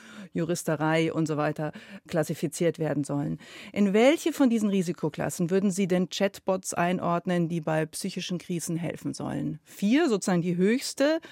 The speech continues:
verboten, bis hin zu eins, Systeme mit minimalem Risiko.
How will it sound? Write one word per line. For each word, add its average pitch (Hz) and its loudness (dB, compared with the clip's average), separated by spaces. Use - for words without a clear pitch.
verboten, 254 6
bis 214 4
hin 190 2
zu - -2
eins, 185 2
Systeme 170 -2
mit 160 -2
minimalem 156 0
Risiko. 180 -8